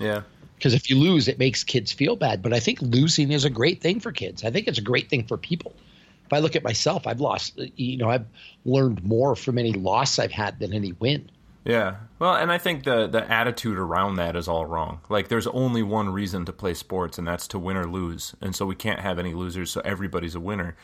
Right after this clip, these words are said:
Speaker 1: And I think sometimes how we define winning and losing, especially when it comes to kids, is really key.
Speaker 2: Oh, for sure.
Speaker 1: You know, because I
Speaker 2: And
Speaker 1: don't, I
Speaker 2: that's
Speaker 1: don't, I don't like the idea of participation trophies. Don't give me a trophy 'cause I freaking showed up.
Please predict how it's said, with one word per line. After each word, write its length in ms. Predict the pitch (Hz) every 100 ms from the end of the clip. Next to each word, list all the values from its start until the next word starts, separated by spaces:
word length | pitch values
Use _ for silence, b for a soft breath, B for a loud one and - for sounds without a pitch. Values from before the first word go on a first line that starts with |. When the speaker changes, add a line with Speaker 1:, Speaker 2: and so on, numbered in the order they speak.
| B B B
Speaker 1:
And 140 | 120
I 20 | 127
think 180 | 131
sometimes 580 | - 143 139 139 117 98 - - - - -
how 180 | - 123
we 140 | 117
define 600 | 95 90 - 98 101 90
winning 280 | 92 95 90
and 140 | 85
losing, 300 | 85 90 92 85
especially 420 | - 127 123 110
when 160 | 95
it 80 | 87
comes 300 | - 98 95
to 100 | -
kids, 400 | - 80 82 - b b b
is 200 | - 90
really 360 | 92 98 90 85
key. 300 | - 85 -
Speaker 2:
Oh, 100 | 131
for 140 | 110 -
sure. 340 | - 127 92 -
Speaker 1:
You 80 | 98
know, 60 |
because 220 | 98 110 117
I 20 |
Speaker 2:
And 80 | 139
Speaker 1:
don't, 100 | 147
I 40 | 196
Speaker 2:
that's 80 | 135
Speaker 1:
don't, 140 | -
I 80 | 131
don't 280 | 147 - -
like 300 | 113 113 -
the 100 | 104
idea 280 | 95 101 104
of 100 | -
participation 800 | 95 - 104 87 - 95 120 113
trophies. 340 | 123 120 127
Don't 200 | 143 156
give 120 | 151
me 120 | 131
a 40 | 95
trophy 380 | - 104 95 92
'cause 160 | -
I 120 | 90 87
freaking 400 | - 104 90 82
showed 400 | - - 87 78
up. 260 | 80 -